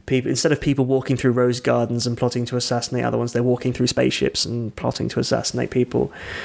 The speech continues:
Um, uh, and there's a, almost a,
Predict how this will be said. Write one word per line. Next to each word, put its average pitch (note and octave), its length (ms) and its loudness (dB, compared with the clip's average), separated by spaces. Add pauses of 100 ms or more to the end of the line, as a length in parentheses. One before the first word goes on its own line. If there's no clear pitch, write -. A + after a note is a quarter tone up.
(280)
Um, A2 480 0 (760)
uh, A#2 680 0 (120)
and D3 280 2
there's D3+ 400 2
a, D3+ 320 2
almost F#3 400 2
a, C3 300 0